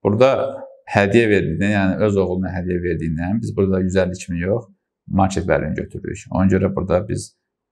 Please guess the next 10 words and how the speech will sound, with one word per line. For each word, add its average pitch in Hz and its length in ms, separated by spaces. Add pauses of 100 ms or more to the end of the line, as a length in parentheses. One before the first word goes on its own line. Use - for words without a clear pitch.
(180)
stock - 360
exchange-i 90 540
yarı 87 240
bölüb, 82 320 (1120)
ondan 95 240
sonra, 85 320
ə, - 240
səhmlərin 78 480
sayına - 260
vuracağıq. - 420